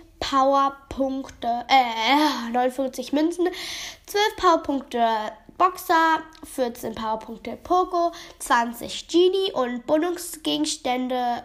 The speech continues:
zweihundert Marken, also zweimal Markenverdoppler, also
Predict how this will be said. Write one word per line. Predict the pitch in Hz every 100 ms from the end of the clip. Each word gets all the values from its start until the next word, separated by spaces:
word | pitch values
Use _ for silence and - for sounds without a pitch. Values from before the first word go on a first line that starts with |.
| -
zweihundert | - 262 254 269 262 247 240 240 - - - - - _ _ _ _ -
Marken, | 262 262 247 254 285 302
also | 247 226 214
zweimal | - - 240 240 254
Markenverdoppler, | 247 240 247 311 285 311 311 403 427 427
also | 262 240